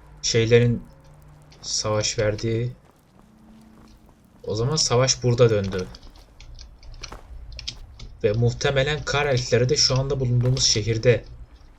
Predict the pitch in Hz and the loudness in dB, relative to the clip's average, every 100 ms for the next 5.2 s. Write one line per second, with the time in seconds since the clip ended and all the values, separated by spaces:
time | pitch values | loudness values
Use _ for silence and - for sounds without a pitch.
0 | - - - - - - _ _ - - | -20 -20 -20 -20 -20 -20 _ _ -20 -20
1 | - - - - - - 113 104 98 98 | -20 -20 -20 -16 -16 -10 -8 -6 -6 -8
2 | 95 - - - - - - - - - | -10 -12 -14 -16 -18 -20 -18 -18 -20 -20
3 | - - - - - - - 107 104 104 | -20 -20 -20 -20 -20 -20 -8 -2 0 -2
4 | 101 - 120 110 113 104 98 95 95 110 | -4 0 0 2 0 0 0 -2 -2 0
5 | 127 - | -2 -4